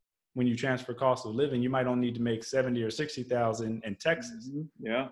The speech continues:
Speaker 1: But in California, depending on which city you live in, you might need to make a hundred and forty thousand.
Speaker 2: Yeah.
Speaker 1: Cost of living is what income do you need to maintain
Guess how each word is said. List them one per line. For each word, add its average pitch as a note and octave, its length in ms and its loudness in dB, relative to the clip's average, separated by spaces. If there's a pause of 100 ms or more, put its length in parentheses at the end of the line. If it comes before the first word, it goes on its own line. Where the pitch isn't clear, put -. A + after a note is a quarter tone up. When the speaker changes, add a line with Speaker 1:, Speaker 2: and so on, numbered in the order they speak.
Speaker 1:
But B2 400 4
in B2 260 -4
California, C3 760 4
depending B2+ 420 0
on A2+ 100 2
which A2 160 -4
city F3 220 -2
you A#2+ 360 0
live A#2 180 2
in, A#2+ 120 2
you D3 100 0
might C#3 200 0
need B2+ 140 -2
to A#2+ 60 -4
make B2 240 -2
a A#2+ 60 -4
hundred D3+ 340 0
and G#2 100 -6
forty G2+ 220 -2 (120)
thousand. F2 340 -10 (180)
Speaker 2:
Yeah. A2+ 300 2
Speaker 1:
Cost E3 340 4
of B2 100 -4
living C#3+ 340 4
is A2+ 260 0 (100)
what D3+ 280 0 (100)
income C#3+ 420 -4
do A#2 60 0
you C3+ 160 0
need C3+ 180 -2
to B2 80 -2
maintain A#2+ 960 0